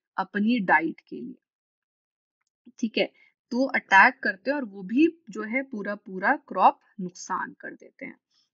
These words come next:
ठीक है, तो अब इसमें again क्या होता है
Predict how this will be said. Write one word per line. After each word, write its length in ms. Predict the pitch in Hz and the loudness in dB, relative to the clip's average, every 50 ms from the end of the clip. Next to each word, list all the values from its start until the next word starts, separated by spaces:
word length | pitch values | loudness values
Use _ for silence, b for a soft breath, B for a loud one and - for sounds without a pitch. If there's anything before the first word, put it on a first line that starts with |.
| _ _ - | _ _ -4
ठीक 160 | 285 269 - | -2 -2 0
है, 120 | 277 277 - b b b b b b _ _ - | -2 -4 -4 b b b b b b _ _ 0
तो 60 | 311 | 0
अब 280 | 554 - - 269 294 277 - - | 2 4 4 2 2 2 0 -8
इसमें 340 | - 247 - - 254 262 294 311 - - | -8 -8 -8 -6 -4 -4 -4 -4 -2 -2
again 560 | 226 208 190 185 196 208 226 277 339 381 359 339 - | -2 -2 -2 -2 0 2 4 4 4 4 2 0 2
क्या 120 | - 262 254 | 4 4 4
होता 300 | 247 240 - - 254 254 | 4 2 -2 -4 -2 -2
है 140 | 269 311 | -2 -2